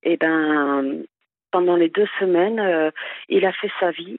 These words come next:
il a même pas demandé de mes nouvelles, euh, il avait même pas prévenu ma famille. Moi, j'ai pas voulu, j'osais pas, euh, voilà, les prévenir. Et, euh, mais lui, euh, voilà, hein, il a vraiment fait sa vie.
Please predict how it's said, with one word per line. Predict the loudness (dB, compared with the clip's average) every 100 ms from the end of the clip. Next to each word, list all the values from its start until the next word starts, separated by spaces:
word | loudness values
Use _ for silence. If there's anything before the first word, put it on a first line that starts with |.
| _
il | -2 0
a |
même | 2 2
pas | 2 0
demandé | 0 0 0
de | 2
mes | 2
nouvelles, | 0 0 0 0 -2 -10 -20 -16 -14 -4
euh, | 0 2
il | 2
avait | 2 2
même | 2 2
pas | -2
prévenu | -2 -4 -2
ma | -4
famille. | -2 -2 -2 -4 -10 _ -4
Moi, | 0 0
j'ai | 0
pas | -2
voulu, | -4 -2 0 0
j'osais | 0 -2 -2
pas, | -2 -2 0
euh, | -2 -2
voilà, | -2 -2 -2
les | -2
prévenir. | -2 -2 -2 -2 -4 -8 -12 -8 -8 -8 -2
Et, | 2 2
euh, | 2 2
mais | 4 4
lui, | 2 0 2
euh, |
voilà, | 2 0 -2
hein, | -2 -2
il | -2 -2
a |
vraiment | -2 -2 -2
fait | -2 -4 -2
sa | -2
vie. | -4 -8